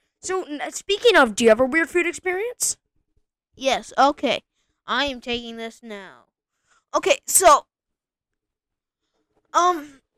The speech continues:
Speaker 2: a couple months ago, no,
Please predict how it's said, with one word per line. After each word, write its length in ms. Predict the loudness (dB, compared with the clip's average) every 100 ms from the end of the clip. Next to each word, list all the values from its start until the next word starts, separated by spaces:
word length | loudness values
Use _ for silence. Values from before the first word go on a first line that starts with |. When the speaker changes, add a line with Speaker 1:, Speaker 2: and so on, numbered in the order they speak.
| _ _ _ _ _ _ _ -2
Speaker 2:
a 120 | 2
couple 320 | 4 4 4
months 340 | 2 -4 -6 -2
ago, 460 | 6 8 8 4 -4 _ _
no, 300 | -6 -4 -6